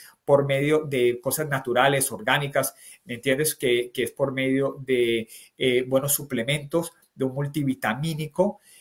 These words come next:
eh, de, de, de crear nuevos, nuevos rituales para poder descansar, eh, el, para que evitar cualquier tipo de fatiga. Eso comienza no tomándote el ca-, el café en la mañana, comienza un día antes,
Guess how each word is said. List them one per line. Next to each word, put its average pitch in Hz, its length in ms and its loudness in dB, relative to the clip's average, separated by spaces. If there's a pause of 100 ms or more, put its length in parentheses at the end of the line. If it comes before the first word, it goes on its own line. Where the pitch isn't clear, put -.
(120)
eh, 131 440 4
de, 131 260 2
de, 135 180 -2
de 139 200 -4
crear 143 400 4
nuevos, 156 680 4
nuevos 147 640 0
rituales 143 800 4
para 123 300 0
poder 117 280 0
descansar, 135 840 2 (480)
eh, 123 480 4
el, 123 340 -2
para 127 200 -2
que 135 120 -2
evitar 131 420 0
cualquier 147 300 2
tipo 151 200 -2
de - 60 -4
fatiga. 151 360 -2
Eso - 240 -4
comienza 131 540 -2 (160)
no 135 180 -4
tomándote 151 420 0
el - 100 -4
ca-, 110 260 -2
el 135 140 -6
café 120 220 -4
en 131 60 -2
la 143 80 0
mañana, 127 380 -2
comienza 120 480 0
un 143 140 -6
día 131 300 4
antes, - 680 -2